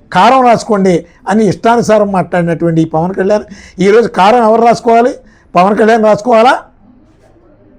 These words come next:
ఆంధ్రప్రదేశ్ కోసం మీరు ఏం మాట్లాడుతున్నారు? ప్రత్యేక హోదా, విభజన హామీల కోసం ఏ రోజైనా నరేంద్ర మోడీని కానీ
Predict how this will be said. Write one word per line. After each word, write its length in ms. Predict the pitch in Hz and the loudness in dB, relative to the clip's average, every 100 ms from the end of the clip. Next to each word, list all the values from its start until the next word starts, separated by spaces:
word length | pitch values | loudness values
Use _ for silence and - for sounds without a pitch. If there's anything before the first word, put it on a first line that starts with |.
| _ _ _ _ | _ _ _ _
ఆంధ్రప్రదేశ్ 500 | 139 190 240 247 240 | -4 0 2 2 2
కోసం 320 | - 233 196 233 | 2 -2 0 0
మీరు 120 | 208 | 0
ఏం 120 | 214 | 2
మాట్లాడుతున్నారు? 640 | 240 233 233 240 247 254 - - - - - | 0 0 -2 0 0 0 -2 -14 -20 -14 -6
ప్రత్యేక 300 | 175 254 247 | -4 0 2
హోదా, 260 | 247 240 | 4 2
విభజన 320 | 226 220 233 254 | 2 2 2 0
హామీల 260 | 233 240 | 0 0
కోసం 320 | 214 - 254 254 - - 196 | -2 -2 -2 -4 -10 -14 -2
ఏ 140 | 202 | 2
రోజైనా 400 | 254 247 247 254 | 4 2 2 0
నరేంద్ర 380 | 208 214 247 254 | 0 0 0 0
మోడీని 320 | 254 247 240 | 0 0 2
కానీ 260 | 226 269 | 0 0